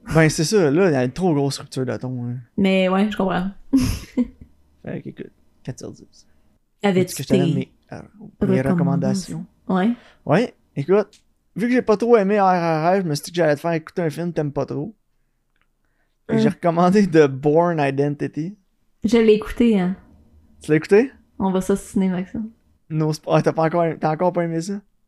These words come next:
Speaker 2: Genre, moi, je vais être à quatre sur dix, toi, tu vas être à huit sur dix, ça va être l'inverse de R R R.
Speaker 1: Hein ? <laughs> Puis, euh, il est sur Netflix, hein, je pense.
Speaker 2: Ouais, il est sur Netflix.
Speaker 1: Puis Emily the Criminal, qui est sur Netflix aussi, que j'ai bien hâte de voir, parce qu'apparemment, c'est très bon, et, euh, apparemment, Aubrey Plaza est vraiment bonne.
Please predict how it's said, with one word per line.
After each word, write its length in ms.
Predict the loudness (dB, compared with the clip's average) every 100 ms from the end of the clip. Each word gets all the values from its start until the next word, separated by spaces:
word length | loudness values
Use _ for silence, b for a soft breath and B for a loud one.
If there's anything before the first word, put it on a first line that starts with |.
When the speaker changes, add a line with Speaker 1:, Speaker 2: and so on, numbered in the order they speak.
| _ _
Speaker 2:
Genre, 320 | 0 2 4
moi, 140 | 4 4
je 60 |
vais 60 | 4
être 80 | 2
à 60 |
quatre 180 | 0 -2
sur 120 | -2
dix, 180 | 2 0
toi, 80 | 0
tu 60 | 0
vas 60 |
être 80 | 2
à 60 | 4
huit 140 | 2
sur 160 | 2 -2
dix, 160 | -2 -2
ça 120 | 0
va 80 | 0
être 60 |
l'inverse 380 | 0 0 0 0
de 40 | -2
R 40 |
R 400 | -2 -2 -2 -4
R. 160 | -2 0 2
Speaker 1:
Hein ? 260 | 4 4 4 0 -2 -2 -2 -6
<laughs> 580 | -4 -6 -6 -18 -20 -14
Puis, 180 | 0 4
euh, 380 | 6 8 6 4
il 120 | 0
est 60 | -2
sur 160 | 0 0
Netflix, 440 | 0 -2 -4 -2
hein, 100 | -6
je 80 | -6
pense. 300 | -8 -10 -14 _
Speaker 2:
Ouais, 160 | 2 4
il 40 |
est 40 |
sur 100 | 4
Netflix. 380 | 2 0 -2 -4
Speaker 1:
Puis 180 | -2 -2 2
Emily 340 | 4 6 6
the 100 | 4
Criminal, 540 | 2 0 2 2 2 0
qui 60 |
est 40 | -4
sur 120 | -4
Netflix 400 | -6 -6 -6 -6
aussi, 180 | -10 -10
que 60 | -8
j'ai 80 | -6
bien 240 | -4 -4
hâte 80 | -4
de 60 | -4
voir, 180 | -4
parce 120 | -6 -6
qu'apparemment, 320 | -6 -6 -6
c'est 180 | -10 -8
très 260 | -4 -2
bon, 280 | -2 -4 -6
et, 240 | -6 -4 -2
euh, 200 | -4 -6
apparemment, 280 | -8 -6 -6
Aubrey 220 | -4 -6 -4
Plaza 360 | -4 -6 -4
est 40 | -6
vraiment 300 | -6 -10 -14
bonne. 200 | -16